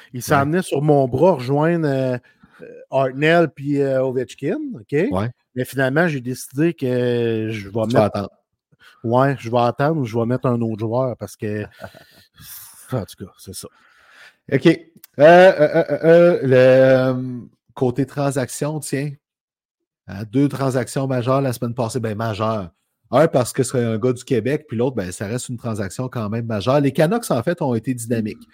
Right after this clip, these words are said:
Speaker 2: Ils ont commencé par se débarrasser d'Anthony Beauvillier, parce qu'on va
Speaker 1: Faire
Speaker 2: le
Speaker 1: de
Speaker 2: dire,
Speaker 1: l'espace. Et
Speaker 2: faire de l'espace, tu sais, contre un choix de cinquième ronde.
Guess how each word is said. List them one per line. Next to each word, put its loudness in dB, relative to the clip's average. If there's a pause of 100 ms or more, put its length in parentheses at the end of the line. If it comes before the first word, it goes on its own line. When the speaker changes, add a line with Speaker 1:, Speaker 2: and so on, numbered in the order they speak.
(340)
Speaker 2:
Ils -2
ont -2
commencé 0
par 4
se -4
débarrasser 4
d'Anthony 0
Beauvillier, 0 (220)
parce -6
qu'on 2
va 4
Speaker 1:
Faire 6
Speaker 2:
le 2
Speaker 1:
de 0
Speaker 2:
dire, 6
Speaker 1:
l'espace. 6 (380)
Et -4
Speaker 2:
faire 0
de -2
l'espace, 0 (760)
tu -10
sais, -6 (340)
contre 0
un 2
choix 0
de -2
cinquième 0
ronde. 2